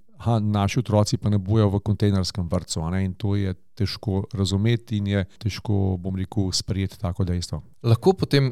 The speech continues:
Speaker 2: razbiješ mit in razložiš zelo enostavno, kaj predstavlja en modul in kaj je razlika do vaše enote rem in rem plus?
Speaker 1: rem modul je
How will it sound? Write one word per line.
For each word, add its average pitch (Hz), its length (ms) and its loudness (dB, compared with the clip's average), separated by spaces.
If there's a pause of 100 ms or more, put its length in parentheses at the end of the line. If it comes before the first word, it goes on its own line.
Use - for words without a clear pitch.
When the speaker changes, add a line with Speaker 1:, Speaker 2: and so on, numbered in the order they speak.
Speaker 2:
razbiješ 113 720 4
mit 127 340 0 (320)
in 113 140 2
razložiš 104 800 4
zelo 107 320 4
enostavno, 98 520 2 (100)
kaj 131 260 4
predstavlja 113 720 2 (100)
en 107 220 2
modul 104 480 4 (480)
in 117 160 0
kaj 123 440 4 (240)
je 110 120 0
razlika 101 540 0
do 95 160 -2
vaše 95 580 2 (320)
enote 98 520 0 (100)
rem 113 320 2
in 104 140 2
rem 98 260 2
plus? - 480 -4 (580)
Speaker 1:
rem 151 180 8
modul 147 580 8 (100)
je 131 400 8